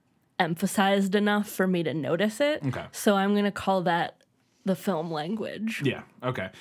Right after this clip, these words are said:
Speaker 2: And again, I have some more notes about, uh, in a little bit here, specifically in relation to the sisters.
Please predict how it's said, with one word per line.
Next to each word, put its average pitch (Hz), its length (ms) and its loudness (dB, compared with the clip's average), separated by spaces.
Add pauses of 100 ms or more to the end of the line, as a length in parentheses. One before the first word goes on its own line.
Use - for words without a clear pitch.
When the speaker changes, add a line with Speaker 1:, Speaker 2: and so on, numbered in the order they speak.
(220)
Speaker 2:
And 170 220 2
again, 151 300 2
I 147 140 2
have 165 200 0
some 139 160 -2
more 123 200 0
notes 113 260 -2
about, 104 360 0 (100)
uh, 120 40 -6 (420)
in 117 100 0
a 110 80 0
little 107 200 0
bit 104 160 -2
here, 104 360 0 (720)
specifically 135 640 4
in 117 100 2
relation 107 480 0
to 113 100 -2
the 98 100 -2
sisters. 101 680 -4